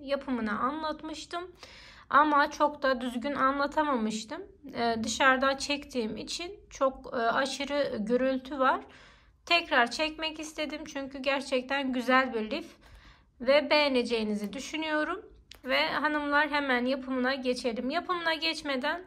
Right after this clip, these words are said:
şöyle tığımı tanıtmak istiyorum. İki numara tığ kullanıyorum. Tığ olarak hanımlar, elinize hangi tığ yatkın ise o tığdan kullanabilirsiniz.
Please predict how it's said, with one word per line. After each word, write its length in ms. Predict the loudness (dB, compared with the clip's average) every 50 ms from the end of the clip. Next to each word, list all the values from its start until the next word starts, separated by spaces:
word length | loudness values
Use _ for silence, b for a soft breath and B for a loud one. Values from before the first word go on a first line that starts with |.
| -18 -20
şöyle 500 | -10 -4 -2 -2 -2 -2 -2 -4 -6 -6
tığımı 540 | 0 0 2 2 2 -2 -4 -6 -8 -10 -16 _ _ _ _ _ _ _ _ _ _ _
tanıtmak 500 | 0 2 2 2 0 -4 -6 -6 -6 -6
istiyorum. 400 | -10 -14 -8 -2 -2 -2 -2 -2
İki 240 | -8 -10 -8 -8 -6
numara 380 | -4 0 2 2 2 2 0 -2
tığ 220 | -4 -6 -6 -6
kullanıyorum. 720 | -4 -4 0 2 2 0 0 -2 -4 -4 -4 -6 -6 -10 -10 B B B B B B B B B B _
Tığ 260 | -4 0 2 2 4
olarak 520 | 4 4 6 6 6 6 6 4 4 2 0
hanımlar, 380 | -2 0 0 0 2 2 2
elinize 560 | 2 2 0 0 0 0 -2 -2 0 2 2 2 2 2
hangi 400 | 2 2 2 2 -2 -6 -6 -6
tığ 220 | -2 0 0 2
yatkın 480 | 4 4 2 2 0 -4 -8 -4 -2 -2
ise 380 | -2 -2 -4 -6 -6 -6 -6
o 280 | -4 -2 0 0 -2 -2
tığdan 500 | 2 4 4 4 6 4 4 2 2 0
kullanabilirsiniz. 1120 | -6 0 2 2 2 2 0 -2 -2 2 4 4 4 4 2 -4 -4 -4 -4 -4 -8